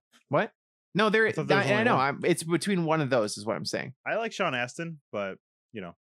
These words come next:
Speaker 1: Let's go with
Speaker 2: Neither
Speaker 1: Sean
Speaker 2: one.
Speaker 1: Astin. Yeah, I'm picking Sean Astin. It's Jon Stewart. Everyone else can be found as the,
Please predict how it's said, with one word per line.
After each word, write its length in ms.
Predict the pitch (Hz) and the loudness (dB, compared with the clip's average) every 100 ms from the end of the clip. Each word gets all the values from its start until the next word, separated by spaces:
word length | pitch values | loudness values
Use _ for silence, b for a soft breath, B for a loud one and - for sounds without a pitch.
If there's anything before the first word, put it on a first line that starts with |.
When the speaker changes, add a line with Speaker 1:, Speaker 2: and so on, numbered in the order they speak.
| _ | _
Speaker 1:
Let's 100 | 170 - | -10 0
go 120 | 220 | 2
with 80 | 196 | 4
Speaker 2:
Neither 60 | 190 | 2
Speaker 1:
Sean 80 | 156 | 2
Speaker 2:
one. 60 | 127 | 0
Speaker 1:
Astin. 380 | 131 110 127 - _ _ - | -2 -6 -8 -12 _ _ -8
Yeah, 120 | 80 | -4
I'm 80 | 110 | -2
picking 220 | 147 131 | -4 -2
Sean 220 | - 131 | 0 0
Astin. 440 | 120 123 - - - _ _ | 0 -2 -8 -10 -14 _ _
It's 200 | 180 - | 0 0
Jon 260 | - 208 220 | 4 4 4
Stewart. 500 | - 247 240 151 - _ _ _ - | 2 2 4 2 -2 _ _ _ -2
Everyone 260 | 165 196 196 | 2 4 2
else 160 | 208 | 0
can 180 | - 202 | 0 2
be 120 | 175 | 2
found 440 | 180 180 170 175 175 | 2 2 2 2 2
as 520 | 147 139 135 131 - _ _ - | 4 4 2 -2 -10 _ _ -10
the, 540 | 127 156 139 135 | -2 2 2 2